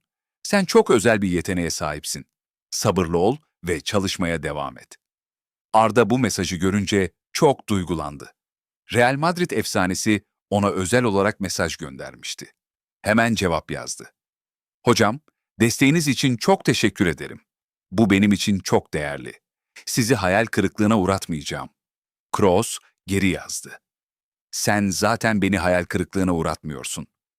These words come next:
Sadece oyununa odaklan. Gerisini düşünme." Bu kişisel mesajlaşma Arda için büyük motivasyon kaynağı oldu. Artık sadece takım arkadaşlarının değil, efsanelerin de desteğini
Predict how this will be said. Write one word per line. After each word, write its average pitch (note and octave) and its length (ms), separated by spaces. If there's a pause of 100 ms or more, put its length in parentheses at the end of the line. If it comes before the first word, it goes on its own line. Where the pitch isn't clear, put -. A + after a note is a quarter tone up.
(120)
Sadece G2+ 500
oyununa F2+ 400
odaklan. C#2 480 (520)
Gerisini F#2 520
düşünme." - 480 (720)
Bu E3 160
kişisel G2+ 480
mesajlaşma D#2+ 840 (380)
Arda F#2 280
için G2+ 480
büyük D3 260
motivasyon F2+ 600
kaynağı D2+ 420
oldu. C#2 440 (540)
Artık G2+ 380
sadece C3+ 500
takım A2 280
arkadaşlarının F2+ 800
değil, C3+ 260 (440)
efsanelerin F#2 760
de F#2+ 160
desteğini E2+ 640